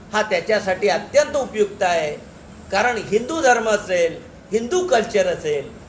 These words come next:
ही इतरांना सामावणारी आहे. बघा, हिंदू कल्चरचं वैशिष्ट्य आहे की या देशामध्ये इतर धर्माचे लोक आले, इतर जातीचे आले, इतर वंशाचे असले, त्यांनी कोणाला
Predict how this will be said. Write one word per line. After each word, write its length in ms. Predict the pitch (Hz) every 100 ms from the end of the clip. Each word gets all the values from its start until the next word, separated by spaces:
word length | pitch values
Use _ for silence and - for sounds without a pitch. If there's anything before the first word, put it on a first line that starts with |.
| -
ही 120 | 269
इतरांना 520 | 208 220 226 208 220
सामावणारी 720 | 233 - 147 151 151 131 113 101
आहे. 200 | 90 - - - - - - - - - - -
बघा, 160 | - 294
हिंदू 340 | 262 262 294
कल्चरचं 600 | 311 269 254 285 277 294
वैशिष्ट्य 500 | 277 247 - - -
आहे 220 | 208 180 170 - - -
की 140 | 277 277
या 120 | 277
देशामध्ये 640 | 277 262 277 269 269 285
इतर 360 | 269 233 285 262
धर्माचे 480 | 254 262 254 254 247
लोक 220 | 240 240
आले, 380 | 226 226 226 226
इतर 320 | 214 226 214
जातीचे 500 | 208 196 220 214 220
आले, 320 | 208 202 208 - -
इतर 340 | - 185 277 269
वंशाचे 500 | 214 196 277 262 240
असले, 420 | 202 - 170 151 - - -
त्यांनी 200 | 208 247
कोणाला 500 | - 196 214 226 233